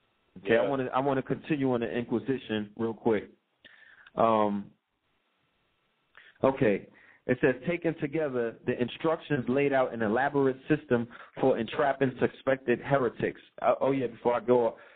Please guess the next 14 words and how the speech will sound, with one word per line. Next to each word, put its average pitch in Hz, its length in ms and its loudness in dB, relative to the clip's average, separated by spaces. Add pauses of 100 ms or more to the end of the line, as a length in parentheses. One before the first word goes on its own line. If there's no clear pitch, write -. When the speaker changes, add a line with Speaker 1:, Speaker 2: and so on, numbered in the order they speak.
(140)
Speaker 1:
like 120 160 0
I 120 180 2
said, 123 300 0 (420)
the 117 140 0
war 139 560 2
on 123 120 -4
terror 156 300 -4
right 120 240 -4
now 120 360 2
has 135 340 4
what 127 140 0
we 127 100 -2
know 127 300 2
as 113 240 0